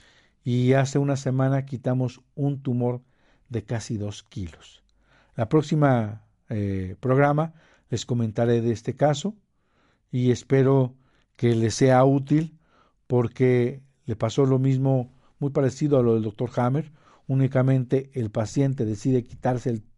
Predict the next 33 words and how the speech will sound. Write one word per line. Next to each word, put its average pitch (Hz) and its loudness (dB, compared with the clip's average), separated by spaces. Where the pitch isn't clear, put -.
el 107 -6
tumor 139 2
y 147 0
él 139 2
está 135 0
dispuesto, 143 2
él 127 -2
quiere, 147 2
él 131 2
desea 143 0
no 127 -2
hacerse 123 -4
quimioterapia 113 -6
y 120 -8
radioterapia. 101 -10
De 120 -2
manera 147 6
que 147 4
esta 143 2
decisión 127 -2
pertenece 131 -4
a - 0
cada 151 4
uno 147 4
de 135 4
los 117 -2
pacientes, 135 -6
a 120 -6
cada 139 4
una 147 4
de 143 4
las 127 0
personas 139 0